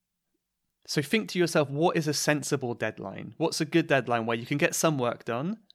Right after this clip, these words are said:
but it's achievable? You know, every day you can achieve that deadline, that goal. For me, it's just one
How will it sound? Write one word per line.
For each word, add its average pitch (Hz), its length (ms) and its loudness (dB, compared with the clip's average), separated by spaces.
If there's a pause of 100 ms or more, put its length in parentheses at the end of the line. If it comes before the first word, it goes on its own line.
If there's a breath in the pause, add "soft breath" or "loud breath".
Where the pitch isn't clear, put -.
(400)
but 156 160 2
it's 160 240 -2
achievable? 127 720 -2
You 123 120 0
know, 135 120 2 (100)
every 185 380 4
day 135 480 0 (160)
you 131 200 -4
can 123 320 -2
achieve 120 420 -6
that 104 180 -4
deadline, 104 540 -8 (140)
that - 220 -12
goal. 104 360 -6 (2000)
For - 140 -2
me, 202 180 6
it's 180 240 2
just 135 200 -6
one 120 400 -2